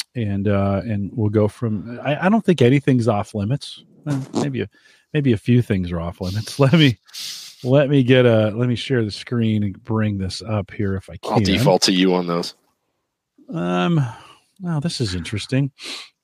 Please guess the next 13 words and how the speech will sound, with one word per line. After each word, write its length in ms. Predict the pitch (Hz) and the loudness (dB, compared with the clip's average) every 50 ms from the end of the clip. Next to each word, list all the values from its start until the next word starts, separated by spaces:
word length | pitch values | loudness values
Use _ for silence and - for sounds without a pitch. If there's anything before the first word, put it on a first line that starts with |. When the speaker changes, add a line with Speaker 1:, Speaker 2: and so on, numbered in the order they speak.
| - - - | -20 -18 -14
Speaker 1:
So 800 | - - - 151 143 139 143 143 139 135 135 135 135 139 - - | -12 0 4 6 6 8 8 8 8 8 6 6 6 4 2 0
all 240 | - 131 147 160 175 | 0 2 4 4 4
of 80 | 170 165 | 2 0
a 60 | 147 | -2
sudden 840 | - - - 139 139 143 143 139 143 143 143 143 135 117 110 123 123 | -2 0 2 4 4 4 4 4 2 2 2 0 0 -2 -2 0 2
now, 680 | 127 120 123 127 131 131 131 135 135 131 131 131 131 120 | 2 2 2 2 2 4 4 4 4 4 4 2 0 0
uh, 800 | - 120 117 117 117 113 117 113 117 117 117 117 117 117 117 117 | -2 -4 -2 -2 0 0 0 0 2 2 2 2 2 2 0 0
the 120 | 113 120 117 | -2 -2 -2
browser, 600 | 110 - 117 113 120 123 123 117 120 123 123 113 | 0 2 2 4 4 2 2 2 0 0 -2 -2
I 100 | 110 113 | -4 -6
must 240 | 120 131 139 - - | -6 -8 -8 -2 -2
have 120 | 147 110 | -2 -2
updated 760 | - 131 120 117 - _ _ 131 117 120 117 123 120 107 104 | 0 -4 -6 -6 -6 _ _ 0 0 2 2 2 2 2 0